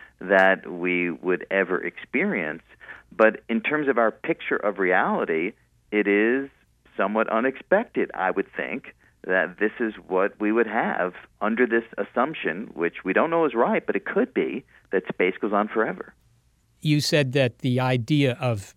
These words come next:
Speaker 2: multiple universes, parallel universes, was motivated by the fact that the physics that, uh, describes the Big Bang, inflation theory in particular, uh, you know, could happen all the time, could happen everywhere. It's not necessarily a one-off thing.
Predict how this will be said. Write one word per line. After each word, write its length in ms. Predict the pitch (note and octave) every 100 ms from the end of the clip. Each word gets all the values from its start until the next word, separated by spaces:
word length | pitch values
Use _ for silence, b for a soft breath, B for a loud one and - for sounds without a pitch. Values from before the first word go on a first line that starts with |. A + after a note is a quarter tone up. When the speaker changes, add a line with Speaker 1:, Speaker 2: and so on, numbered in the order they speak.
| -
Speaker 2:
multiple 680 | C3 C3 B2+ B2+ G#2+ B2+
universes, 640 | A#2+ E3+ E3+ E3 D#3+ - C#3+
parallel 380 | - D#3+ D3+ D3
universes, 580 | F#3 A3+ F#3 E3 D#3+ - B B B
was 200 | D#3+ D#3
motivated 540 | F3 G#3 B3+ D3 C#3 C#3+
by 160 | D3
the 100 | C#3+
fact 340 | - C#3+ C3+ -
that 120 | C3+
the 80 | C#3
physics 760 | - - B3 C#3 F#2+ - - b b b -
that, 420 | C#3 C#3+ C3+ -
uh, 140 | C#3
describes 520 | B2+ C3 - D#3 C3+ -
the 100 | C#3
Big 320 | F#3+ C#3+ B2
Bang, 500 | D3 C#3 G2+ A2 E3 -
inflation 600 | D3 B2+ - C3 C#3 C3
theory 240 | C3+ C3
in 100 | D#3
particular, 460 | E3 D3+ C#4 F3+ E3 B B B B
uh, 180 | - F3 F3 G#3+ -
you 100 | G3+
know, 160 | B3 G3
could 200 | A#3+ G#3+
happen 380 | F#3 G#3 G#3+ F3+
all 220 | F3+ F#3
the 80 | F#3+
time, 400 | F#3 A#3 A#3+ D#3+
could 140 | E3+
happen 340 | D3 - F3+ D#3
everywhere. 500 | E3+ F#3+ D3 D3 G3
It's 220 | D3+ -
not 280 | D#3 D3+ F3+
necessarily 500 | D#3 D#3+ - E3+ F#3
a 60 | C#3+
one-off 520 | C#3 E3 D#3+ D#3+ D#3
thing. 360 | - A#3+ F3+